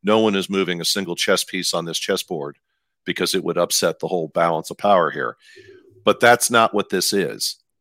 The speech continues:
This is not localized to just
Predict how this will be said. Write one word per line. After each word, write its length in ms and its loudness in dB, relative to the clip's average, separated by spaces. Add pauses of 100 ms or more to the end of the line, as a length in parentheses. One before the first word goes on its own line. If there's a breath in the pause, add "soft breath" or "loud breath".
(160)
This 200 2
is 180 -2
not 360 2
localized 920 0
to 80 -12
just 460 -4